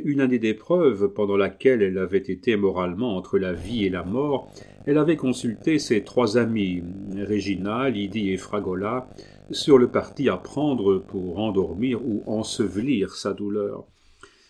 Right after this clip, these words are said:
Madame de Marande avait conseillé le monde, Régina le couvent, Fragola le théâtre. Elles avaient raison toutes les trois.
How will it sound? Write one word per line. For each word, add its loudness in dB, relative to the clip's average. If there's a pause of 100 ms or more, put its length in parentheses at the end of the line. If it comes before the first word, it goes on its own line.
(120)
Madame 2
de 2
Marande 2
avait 6
conseillé 2
le 4
monde, -2 (260)
Régina 2
le 4
couvent, -6 (240)
Fragola -2 (260)
le 0
théâtre. -6 (720)
Elles 2
avaient 6
raison 4
toutes -6
les 4
trois. -2